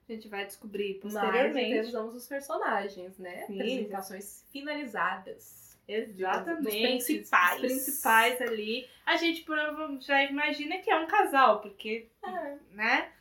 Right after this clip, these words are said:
Speaker 1: Talvez não, talvez sejam
Speaker 2: É,
Speaker 1: só dois
Speaker 2: amigos,
Speaker 1: amigos.
Speaker 2: talvez eles só tenham que ter um objetivo em comum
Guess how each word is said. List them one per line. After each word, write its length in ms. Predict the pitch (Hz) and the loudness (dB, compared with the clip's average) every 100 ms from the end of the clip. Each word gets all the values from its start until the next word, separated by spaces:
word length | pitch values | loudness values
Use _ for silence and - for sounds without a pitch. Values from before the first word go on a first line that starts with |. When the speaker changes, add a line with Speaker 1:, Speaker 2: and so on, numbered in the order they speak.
| _ _ _ | _ _ _
Speaker 1:
Talvez 400 | 539 539 508 539 | 8 10 10 8
não, 240 | 554 453 453 | 8 8 6
talvez 280 | 320 233 - | 4 4 2
sejam 220 | 247 - | 2 4
Speaker 2:
É, 60 | |
Speaker 1:
só 140 | 320 320 | 6 6
dois 200 | 285 269 | 6 6
Speaker 2:
amigos, 160 | 285 269 | 4 2
Speaker 1:
amigos. 300 | 262 220 381 | 0 2 6
Speaker 2:
talvez 260 | 226 220 | 6 4
eles 160 | 214 - | -2 2
só 160 | 220 214 | 2 4
tenham 380 | 240 226 226 - _ _ | 0 -2 -6 -10 _ _
que 80 | 208 | -6
ter 180 | 226 | -4
um 100 | 202 208 | -4 -6
objetivo 560 | 202 202 214 - 196 | -10 -6 -6 -6 -12
em 40 | 202 | 0
comum 500 | 262 247 240 262 | 2 2 0 -2